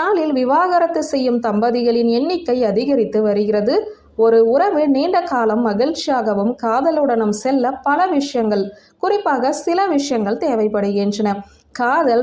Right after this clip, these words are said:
நம்பிக்கை, விட்டு கொடுக்கும் பண்பு, மரியாதை போன்ற விஷயங்கள் உறவில் இல்லை என்றால் அந்த உறவு நீண்ட காலம் நீடிக்காது. தம்பதிகளுக்குள்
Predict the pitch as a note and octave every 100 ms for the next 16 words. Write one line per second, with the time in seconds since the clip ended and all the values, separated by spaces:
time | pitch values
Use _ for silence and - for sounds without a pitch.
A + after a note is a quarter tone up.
0 | A#3 A3 C#4 D#4+ C#4+ A#3 A3+ A3+ E4+ E4+
1 | C4 A#3+ A3+ G#3+ A3 A#3+ G#3+ A3 G3+ A3
2 | A#3 C4 F4 E4+ D4 B3+ A#3 G#3+ G#3+ -
3 | C#4+ A3 A3+ A3 G#3 C#4+ F4 D#4+ C4 A3+
4 | G#3+ G#3+ A3 G#3+ A3+ - - - A3 A3
5 | G#3+ A#3 F4 G4 D4+ C#4 E4 F4 E4 A3+
6 | F#3+ A3 A3+ A3 A3 A3 G#3 G3+ G3 -
7 | _ - C#4 D#4+ G4+ F#4 C#4+ A3+ G#3+ C4